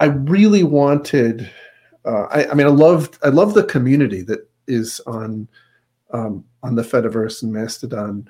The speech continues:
And I've, I've loved it since before, before this, this episode. And I wanted, uh, you know, I, I, I, I, I wanted that feeling for other people in the, in the security community. And so I,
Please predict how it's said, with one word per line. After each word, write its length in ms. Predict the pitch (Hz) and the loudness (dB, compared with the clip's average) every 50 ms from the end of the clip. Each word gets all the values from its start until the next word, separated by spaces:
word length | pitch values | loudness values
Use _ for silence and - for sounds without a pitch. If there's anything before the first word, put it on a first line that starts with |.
| - _ _ _ _ _ _ _ _ _ _ _ _ _ _ _ | -20 _ _ _ _ _ _ _ _ _ _ _ _ _ _ _
And 120 | - 131 127 | -2 0 0
I've, 220 | 127 123 117 - | 0 0 0 -2
I've 140 | 139 120 131 | -4 0 4
loved 220 | 135 135 135 131 | 2 2 4 2
it 200 | 131 - - - _ _ | 0 -2 -2 -6 _ _
since 340 | - - - - 135 120 - | -16 -14 -6 -4 -4 -4 -4
before, 680 | - - 117 - - 135 127 117 117 120 113 107 - - _ _ _ _ _ _ _ _ _ _ _ | -6 -8 -8 -8 -4 -2 0 2 2 2 0 -2 -6 -12 _ _ _ _ _ _ _ _ _ _ _
before 320 | - 131 - - 135 123 | -8 -8 -6 -2 -2 -2
this, 320 | 117 120 113 117 - - - | -2 -2 -6 -6 -8 -12 -10
this 240 | - 170 170 - 190 | -10 -10 -8 -6 -6
episode. 480 | - - 160 - - - 113 110 110 | -6 -6 -6 -8 -2 -2 -2 -2 -2
And 140 | 110 110 113 | -4 -4 -2
I 120 | 117 120 | -2 -2
wanted, 540 | 117 120 131 165 196 226 220 180 135 - - - _ _ _ - - - - _ _ _ _ _ _ _ _ _ _ - | -2 -2 -2 0 2 4 4 2 2 0 -6 -16 _ _ _ -20 -20 -20 -20 _ _ _ _ _ _ _ _ _ _ -2
uh, 240 | 123 120 117 113 110 - - _ _ _ | -2 0 0 -4 -6 -10 -18 _ _ _
you 80 | - 131 | -4 -4
know, 100 | 120 - - | -2 0 0
I, 140 | 143 135 - - - _ _ _ _ _ _ _ _ _ _ - | 0 0 -2 -4 -18 _ _ _ _ _ _ _ _ _ _ -6
I, 100 | - 135 | -4 -4
I, 360 | - - 139 139 - - 135 | -2 -2 -2 -2 -2 0 0
I, 160 | 135 131 123 123 - - - _ _ _ - | 0 0 0 -4 -8 -18 -20 _ _ _ -6
I 40 | 131 | -2
wanted 420 | 127 139 165 180 190 190 170 135 | 0 2 2 4 6 4 4 4
that 300 | 147 139 135 135 - - - - - _ _ _ _ _ _ | 2 2 2 0 -4 -8 -20 -20 -20 _ _ _ _ _ _
feeling 540 | _ - - 170 185 175 160 135 117 113 110 | _ -4 0 2 2 4 4 2 0 -2 -4
for 300 | - - 131 120 123 123 | -6 -2 0 2 2 2
other 180 | 135 135 127 | 2 -2 -4
people 380 | 127 - 135 127 127 123 117 117 | -4 -4 -8 -8 -6 -6 -4 -4
in 80 | 110 | -6
the, 180 | 107 107 107 - - - - | -6 -10 -12 -14 -16 -16 -12
in 100 | 123 120 | -10 -10
the 80 | 113 110 | -10 -8
security 360 | - - 120 - 160 151 147 | -10 -10 -8 -4 -4 -4 -4
community. 560 | 135 - 131 113 113 110 107 98 104 104 95 _ - - - - - - - - _ _ _ _ - | -4 -6 -8 -8 -6 -6 -8 -10 -12 -14 -14 _ -20 -20 -20 -20 -20 -20 -20 -20 _ _ _ _ -4
And 120 | 147 131 | -4 -4
so 140 | - 156 143 | 0 2 0
I, 80 | 143 | 0